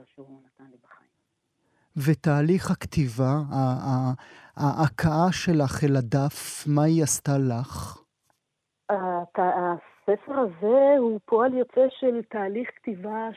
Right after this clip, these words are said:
Speaker 1: של, אה, שנים בלי ידיעה שבסוף יצא ספר. כלומר, יש בו חלקים מיומנים, אה, מלפני, אה, עשרים, שלושים שנה. אה, ואני במהלך החיים הגעתי לקבוצת כתיבה,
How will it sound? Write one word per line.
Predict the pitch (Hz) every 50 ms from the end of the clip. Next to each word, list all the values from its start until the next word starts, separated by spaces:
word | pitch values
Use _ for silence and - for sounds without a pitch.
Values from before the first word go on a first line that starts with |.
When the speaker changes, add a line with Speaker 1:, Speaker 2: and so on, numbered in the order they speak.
| - -
Speaker 1:
של, | - 214 196 190 190
אה, | 185 175 180 175 -
שנים | - 180 180 208 247 277 262 233
בלי | 175 196 202
ידיעה | 214 226 233 185 208 196 196 202 202 185
שבסוף | - - 175 185 - - 196 180 - -
יצא | 175 - _ 190 180 165 -
ספר. | - 240 233 233 - - 165 147 -
כלומר, | _ 180 170 160 165
יש | 175 185 190 -
בו | 180 214 214 202 208 202
חלקים | - - 202 185 185 - - - 202 202 208 202 196 190
מיומנים, | 190 190 185 185 180 180 175 175 175 170 185 175 180 175 170 175 196 226 226 220 226 220 220 220 214 208 202 202 196
אה, | 190 190 185 185 180
מלפני, | 180 180 175 175 170 - _ - 190 185 185 185 185 185 180
אה, | 175 175 165 - 170
עשרים, | - - - 190 185 185 185 185 175
שלושים | - - 175 180 175 - - 190 185 180 180 175 175 170 _
שנה. | - 180 175 170 156 165 185 - _ _ _ _ _ _ _ _ _ _ _ _ _ _ _ -
אה, | 170 175 170 170 170 175 170 165 165 165 - _ - _ _ _ _ _ _ - - - - - - 170
ואני | 170 185 190 190 190 196 196 175 175 170
במהלך | 185 202 202 214 196 190 208 220 226 -
החיים | 254 - - 277 285 302 269
הגעתי | 233 202 214 214 214 247 233
לקבוצת | 233 226 - 208 208 202 - 247 214 202
כתיבה, | - - - - 240 202 190 175 160 156 160